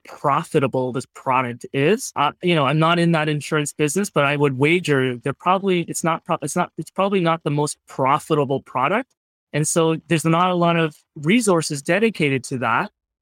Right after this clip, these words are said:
And then, you know, stock owners are gonna look at, "Why are we diverting resources to an unpopular product?" But, you know, now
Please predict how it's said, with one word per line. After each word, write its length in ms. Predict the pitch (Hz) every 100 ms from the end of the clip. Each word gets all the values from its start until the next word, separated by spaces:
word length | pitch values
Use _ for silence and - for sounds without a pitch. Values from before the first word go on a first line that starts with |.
| _ -
And 180 | 165
then, 340 | 190 196 196 180
you 100 | 185
know, 100 | 175
stock 380 | 160 208 214 -
owners 200 | 196 165
are 40 |
gonna 120 | 165 180
look 140 | 196
at, 100 | 151
"Why 180 | 151 208
are 120 | 233
we 120 | 220
diverting 560 | 190 180 165 202 190 165
resources 500 | 202 185 170 165 -
to 120 | 151
an 100 | 147 156
unpopular 880 | 170 185 180 170 - 160 160 147 139
product?" 380 | 196 190 147 160
But, 140 | 139
you 140 | 160
know, 140 | 156 139
now 480 | 143 156 170 170